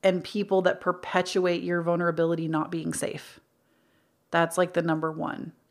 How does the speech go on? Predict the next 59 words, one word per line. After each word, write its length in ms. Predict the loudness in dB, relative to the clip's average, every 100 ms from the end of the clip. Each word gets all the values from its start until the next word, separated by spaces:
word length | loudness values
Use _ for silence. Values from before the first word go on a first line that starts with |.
| -10
And 220 | -4 -2
so 200 | 0 2
if 120 | 2
it 100 | 4
is 140 | 4 4
friends, 460 | 4 6 6 4
you 160 | 2 -2
need 140 | 0
to 40 | 2
find 240 | 2 2
yourself 280 | 0 -2 -2
some 120 | -2
new 120 | -4
friends. 360 | -2 -4 -4 -6 6
I 140 | 8
actually 380 | 8 6 2 4
always 280 | 6 6 6
recommend, 440 | 2 2 0 2
like, 140 | 0 2
listen 320 | 2 4 4
to 100 | 6
last 320 | 6 6 6
week's 180 | 0 4
episode 580 | 4 4 4 6 6 2 -6 -16 -18 -18 2
you 180 | 6
really 300 | 6 8 6
gotta 220 | 10 8 8
become 300 | 4 2 2
your 100 | 6
best 320 | 6 6 2
friend, 340 | 2 2 2
your 260 | 2 2 4
own 200 | 4 8
best 260 | 6 6
friend 280 | 6 6 4
<laughs> 0 |
first, 600 | 2 6 8 6 -2 -8 -12 -14 -14 -16 -4 4
and 260 | 6 6
go 140 | 6 6
from 240 | 6 4
there. 440 | 6 6 6 4 0 -10 -20 -20 _ 0
Uh, 180 | 0
then 240 | 2 4 4
you 120 | 2
can 160 | 0 4
start 220 | 4 4
to 60 |
kinda 300 | 0 0 0
integrate 440 | 0 -2 2 4 4
into 240 | 2 0
finding 380 | 2 2 4 4
more 200 | 6 4
friends 460 | 6 6 6 2 -2
once 240 | -4 -2
you 100 | -4
learn 240 | -2 0
more 160 | 2 2
about 220 | 2 0
yourself. 640 | -2 -6 -2 2 2 0